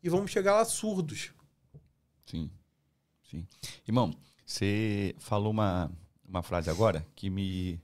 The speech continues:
Speaker 2: chamou a atenção, que foi o seguinte: é, "Isso aí me tira a paz." E eu lembro de uma vez que nós fomos almoçar e você falou assim, "Ian, você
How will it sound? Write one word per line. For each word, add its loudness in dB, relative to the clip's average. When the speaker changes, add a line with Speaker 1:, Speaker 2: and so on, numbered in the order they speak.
Speaker 2:
chamou 0
a 0
atenção, -2
que -14
foi 0
o -2
seguinte: -6
é, 4
"Isso 2
aí 4
me 0
tira -2
a -2
paz." -4
E 6
eu 10
lembro 4
de -2
uma 2
vez 2
que -8
nós 0
fomos -2
almoçar 0
e -2
você -6
falou -4
assim, -4
"Ian, 0
você 2